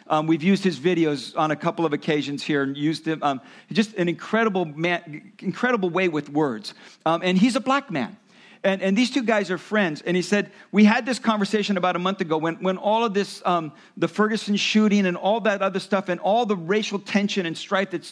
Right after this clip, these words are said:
that stirred all up from all of that." And he says, "You know, we sat down and we had a conversation," 'cause he said, "You know, as a white guy,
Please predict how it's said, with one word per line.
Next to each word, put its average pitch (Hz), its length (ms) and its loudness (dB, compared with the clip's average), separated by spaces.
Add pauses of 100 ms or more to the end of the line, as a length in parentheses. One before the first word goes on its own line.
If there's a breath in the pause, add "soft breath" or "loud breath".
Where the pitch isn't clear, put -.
that 175 200 -4
stirred 214 520 -2
all 196 400 0
up 180 240 -2
from 165 180 -2
all 156 220 2
of 135 80 -2
that." 127 280 -2 (360 loud breath)
And 202 120 2
he 214 40 0
says, 202 200 -2
"You 214 60 2
know, 214 60 4
we 208 160 0
sat 247 340 -2
down 214 180 0
and 196 80 -6
we 196 100 0
had 196 200 0
a 196 80 0
conversation," 185 720 -2
'cause 170 80 -6
he 165 60 -10
said, 208 200 0
"You 202 60 -2
know, 220 140 0
as 196 180 0
a 190 60 0
white 214 360 -2
guy, 262 360 0